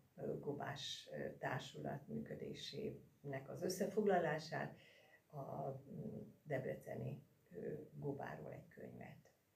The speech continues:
Ugye én a, a, éppen azért, hogy, hogy minél több információ eljusson az emberekhez, a mesterségek ünnepén megjelentünk többször, ö, kétszer vagy, ö, háromszor is talán, ö,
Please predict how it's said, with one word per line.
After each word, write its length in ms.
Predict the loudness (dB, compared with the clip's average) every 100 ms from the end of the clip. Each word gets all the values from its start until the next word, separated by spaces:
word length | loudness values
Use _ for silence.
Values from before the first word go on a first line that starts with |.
| _ _ _ _ 10
Ugye 200 | 12 12
én 240 | 12 12 12
a, 120 | 12 10
a, 520 | 8 8 10 8 6 -2 -2 0
éppen 400 | -2 2 4 6
azért, 460 | 4 4 4 2 0
hogy, 280 | 2 4
hogy 140 | 4 6
minél 300 | 6 6 6
több 200 | 4 4
információ 840 | 4 4 4 4 2 0 2 6
eljusson 500 | 8 10 8 4 2
az 160 | 4 4
emberekhez, 560 | 6 8 8 8 8
a 100 | 10
mesterségek 680 | 8 6 6 4 6 4 6
ünnepén 500 | 8 8 8 8 10
megjelentünk 880 | 10 8 8 8 6 4 6 6 6
többször, 840 | 4 4 0 0 6 10 10 10 4 -8 -16 -20 2
ö, 320 | 8 8 8
kétszer 460 | 4 2 4 2 2
vagy, 240 | 2 0 0
ö, 260 | 0 0
háromszor 580 | -2 0 0 0 0 2
is 220 | 2 0 4
talán, 580 | 6 8 10 12 12 10 -2 -16 -20 -20 -6
ö, 100 | 2